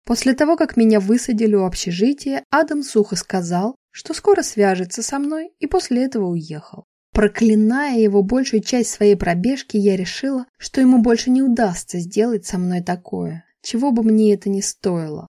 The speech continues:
Я больше не растекусь лужицей перед ним, и на всё,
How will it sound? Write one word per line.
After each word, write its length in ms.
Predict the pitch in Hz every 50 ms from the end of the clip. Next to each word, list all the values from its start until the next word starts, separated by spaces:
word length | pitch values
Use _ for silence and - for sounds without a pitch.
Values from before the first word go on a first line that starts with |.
| _
Я 100 | - 202
больше 380 | 185 180 196 190 185 - - 214
не 100 | 214 214
растекусь 680 | 220 220 - - - 277 269 - - 226 202 - - 208
лужицей 580 | 196 202 190 180 170 175 160 - - - 175
перед 320 | - - 175 170 175 170 -
ним, 360 | 175 170 165 160 165 170 - _ _
и 80 | - 202
на 160 | 190 180 180
всё, 380 | 175 - - - - 226 247